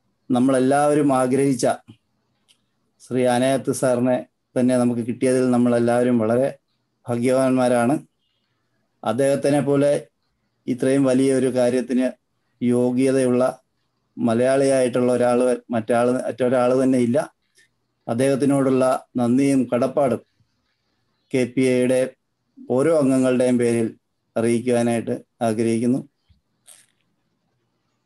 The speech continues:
നമ്മൾക്ക് അപ്രതീക്ഷിതമായി കിട്ടിയ ഒരു ഭാഗ്യമാണ് All India ഫെഡറേഷന്റെ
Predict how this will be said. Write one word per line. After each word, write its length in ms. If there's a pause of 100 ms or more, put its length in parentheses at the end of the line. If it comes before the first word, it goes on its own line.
(1200)
നമ്മൾക്ക് 600
അപ്രതീക്ഷിതമായി 880
കിട്ടിയ 300
ഒരു 120
ഭാഗ്യമാണ് 760 (2500)
All 180
India 260
ഫെഡറേഷന്റെ 800